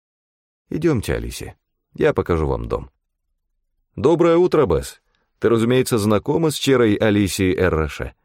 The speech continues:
«Конечно, мы виделись во время твоей дуэли», сказала рыжеволосая девушка, входя в гостиную. «Рада с вами встретиться вновь, Чера Эрроше».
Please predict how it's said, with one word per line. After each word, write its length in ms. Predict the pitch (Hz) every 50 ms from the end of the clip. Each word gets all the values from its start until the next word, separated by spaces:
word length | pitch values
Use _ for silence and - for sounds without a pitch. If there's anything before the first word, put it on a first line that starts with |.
| _ _ _ _ _ _ _ _ _ _ _ _ _ _ _ _ _ _ _
«Конечно, 680 | - - 139 143 147 131 85 69 - - 76 - - - -
мы 160 | 165 180 180
виделись 500 | 156 170 170 151 156 147 139 131 - -
во 120 | 104 101
время 260 | 92 104 98 95 92
твоей 260 | 85 87 87 82 76 71
дуэли», 440 | 69 67 58 55 53 53 - - - _ _ _ _ _ _ _ _
сказала 480 | - - - 76 71 78 123 127 117 110
рыжеволосая 640 | 98 92 87 90 82 78 76 71 - - 71 67
девушка, 500 | 64 69 120 147 143 139 135 - - 131
входя 300 | 113 - - 76 62 64
в 60 | 58
гостиную. 580 | 57 62 60 - - - 53 50 50 50 - - _ _ _ _ _ _ _ _ _ _ _ _
«Рада 380 | - 82 92 120 147 147 151 156
с 80 | 143 -
вами 220 | 151 151 147 143
встретиться 540 | 127 - - 147 151 - 151 - - - 147
вновь, 400 | 120 104 110 139 160 170 147 -
Чера 340 | - - 151 127 95 85 73
Эрроше». 480 | 65 60 58 57 - - - - -